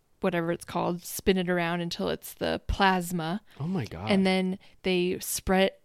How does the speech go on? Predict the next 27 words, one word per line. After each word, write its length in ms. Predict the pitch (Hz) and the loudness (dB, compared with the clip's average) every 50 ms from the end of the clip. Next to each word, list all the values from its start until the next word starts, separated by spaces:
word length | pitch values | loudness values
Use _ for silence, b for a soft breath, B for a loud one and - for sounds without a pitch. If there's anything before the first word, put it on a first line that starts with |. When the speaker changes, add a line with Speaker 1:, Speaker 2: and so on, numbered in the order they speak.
| _ - | _ -16
Speaker 1:
spread 380 | - - - - 196 196 190 185 | -14 -10 0 2 4 4 4 4
your 140 | 185 185 | 2 2
own 160 | 190 190 185 180 | 2 0 0 -2
plasma 420 | - - 185 180 180 180 180 185 | -2 0 0 0 0 0 -2 -2
all 160 | 175 175 175 | -2 0 -2
over 140 | 180 175 175 | -2 -2 -2
your 100 | 175 165 | -2 -4
face 440 | - - - 175 170 190 226 - - - | -6 -6 -4 -2 -2 -2 -2 -4 -6 -6
and 300 | 202 185 175 175 180 - - | -4 -4 -4 -4 -6 -4 -2
microneedle 680 | 196 185 175 180 - - 196 190 190 190 190 190 190 190 | -2 0 0 -2 -2 0 0 2 2 2 2 2 2 0
it 80 | - - | 0 -2
into 240 | - 190 185 180 180 | -2 -2 0 0 0
your 100 | 165 165 | 0 0
face. 380 | - - - - 151 185 262 127 | -2 -4 -4 -4 -2 0 2 4
Speaker 2:
You 100 | 175 190 | 4 6
haven't 260 | 185 196 196 196 190 180 | 6 4 2 0 0 0
done 160 | 185 190 196 | -2 -2 0
that? 200 | 208 214 220 233 - | -2 -2 -4 0 2
Speaker 1:
I've 160 | 208 196 180 | 2 4 4
done 160 | 214 233 247 | 2 2 2
the 60 | 240 | 0
microneedling, 920 | 214 196 185 180 180 - - 226 226 233 240 247 262 269 277 269 269 269 220 | 0 2 0 0 0 0 0 0 2 2 2 2 2 0 0 0 -2 0 -2
but 140 | 202 - | -2 -2
not 480 | - 180 175 175 170 170 170 170 - - _ _ _ - 190 - | -2 -2 -2 0 0 0 0 0 -2 -4 _ _ _ -20 -6 -4
the 100 | 196 180 180 - _ _ _ _ _ _ | -4 -4 -4 -8 _ _ _ _ _ _
plasma 560 | _ - - - 165 - - - - - - - | _ -6 -4 -2 -4 -4 -4 -6 -8 -10 -10 -10
part. 320 | - - - - - - | -6 -6 -6 -6 -8 -10